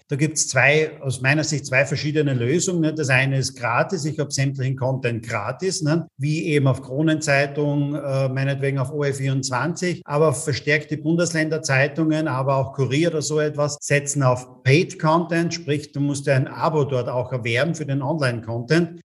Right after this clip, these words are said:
Der Standard ist wiederum auch gratis. Bei der Presse muss ich wieder bezahlen dafür. Welches Modell wird sich da durchsetzen? Verdienen die eigentlich mit dem Paid Content auch wirklich Geld schon?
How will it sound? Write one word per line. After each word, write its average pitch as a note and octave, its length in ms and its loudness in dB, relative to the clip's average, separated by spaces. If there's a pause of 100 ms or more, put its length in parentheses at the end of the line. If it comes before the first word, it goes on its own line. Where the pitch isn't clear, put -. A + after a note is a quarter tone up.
Der C#3 120 0
Standard C#3+ 500 0
ist C#3+ 160 -6
wiederum C#3+ 360 0
auch B2 200 2
gratis. E3+ 880 -2
Bei C#3 80 4
der C3+ 120 4
Presse D3 400 0
muss C#3+ 220 0
ich C3 120 -6
wieder C3 160 0
bezahlen C3 560 0
dafür. E3 400 0 (100)
Welches D3 640 0
Modell C#3 640 0
wird D3+ 160 -2
sich D3 160 -4
da C3+ 140 -2
durchsetzen? D3 640 0
Verdienen D#3+ 640 0
die C#3+ 220 0
eigentlich B2 420 -2
mit B2 220 -6
dem B2+ 240 -4
Paid B2+ 320 -6
Content A#2+ 400 -4
auch G#2+ 160 -4
wirklich A2 320 -8
Geld D#3 260 2
schon? G#2 380 -4